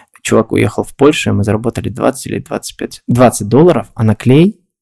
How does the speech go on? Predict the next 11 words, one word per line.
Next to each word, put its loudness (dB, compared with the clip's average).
там -6
настойка -4
были -4
вмятины, -2
они -8
там -20
клеем 0
чинятся, -6
двадцать -10
пять -4
или... -14